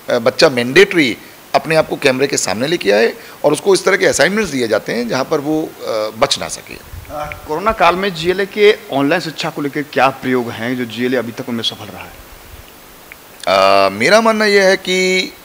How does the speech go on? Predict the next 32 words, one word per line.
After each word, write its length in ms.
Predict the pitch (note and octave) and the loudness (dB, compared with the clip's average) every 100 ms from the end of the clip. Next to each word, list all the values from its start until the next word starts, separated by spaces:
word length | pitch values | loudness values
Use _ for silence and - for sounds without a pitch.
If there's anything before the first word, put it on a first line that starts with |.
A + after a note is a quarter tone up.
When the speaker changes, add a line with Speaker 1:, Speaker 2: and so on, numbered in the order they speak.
| - | -10
Speaker 1:
अ, 260 | A#2+ B2 A#2 - - - - - - - - - - - - - - - - - | -2 0 0 -6 -20 -20 -20 -20 -20 -20 -20 -20 -20 -20 -20 -20 -20 -16 -8 0
हम 220 | D#3 G3+ | 2 4
लोगों 260 | G#3 F#3 F3+ | 4 4 4
ने 380 | F3 F3+ F3+ F#3+ - - | 2 4 2 0 -8 -2
सबसे 240 | D3 - F#3 | 0 0 0
पहले 180 | F3 | 0
तो 100 | F3 | 2
टीचर्स 460 | F#3 - C3+ D3+ C#3+ | -2 -4 -2 0 0
की 140 | - | -4
training 360 | - - G2 F2+ | -6 -6 -6 -8
कराई, 280 | E2 F2 C#3 - F#3 | -8 -8 -10 -10 -4
जो 80 | |
सबसे 240 | A3+ A3+ A#3+ | -2 -2 0
महत्वपूर्ण 380 | C#3+ C3 A2 G2 | 0 -2 -6 -10
चीज़ 280 | - - | -10 -6
है। 60 | F#2 | -6
अ, 840 | - - - - - - - G2+ G2+ | -6 -12 -20 -20 -20 -12 0 2 4
बड़ा 220 | A#2+ C#3+ | 6 6
अच्छा 220 | B2+ - | 6 4
प्रश्न 300 | - B2 A2+ | 4 0 -4
है 100 | G#2 | -4
ये 80 | F#2 | -4
भी 160 | A2 G3+ - - - - | -2 -4 -8 -20 -20 -4
कि 340 | F3 F#3 F#3+ - | 2 2 2 0
हमने 420 | C#3+ E3+ F#3 F#3 - E3+ | -2 2 2 0 0 -2
उस 120 | E3 | -2
विकल्प 380 | C3+ D3+ E3 E3 | 0 2 2 4
को 80 | F#3+ | 2
कैसे 440 | D#3 C#3 E3+ E3+ | 4 2 4 4
एक 140 | F3 | 2
साधन 340 | - A#2+ A#2 A2+ | 2 2 0 -2
बनाया। 400 | F#2+ D2+ D#2 | -4 -6 -10